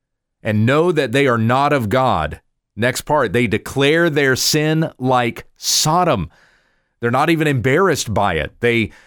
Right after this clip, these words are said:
speak openly about what they do. Does that not describe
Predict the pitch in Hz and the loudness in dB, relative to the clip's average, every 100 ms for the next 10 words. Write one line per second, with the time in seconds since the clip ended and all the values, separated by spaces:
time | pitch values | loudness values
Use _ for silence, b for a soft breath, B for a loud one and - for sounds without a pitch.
0 | b b b - 180 180 - - 151 226 | b b b -4 -2 -4 -6 -2 0 0
1 | 220 170 113 98 71 - _ - 131 135 | 0 0 0 -2 -4 -10 _ -6 -4 0
2 | 143 143 135 165 - 170 160 127 170 233 | 0 0 0 -2 0 0 0 0 0 2
3 | 139 73 - - - 123 175 160 156 120 | 0 -4 -6 -4 -2 0 -2 -2 -4 -2
4 | 135 - - 123 101 82 | -4 -4 0 0 0 -4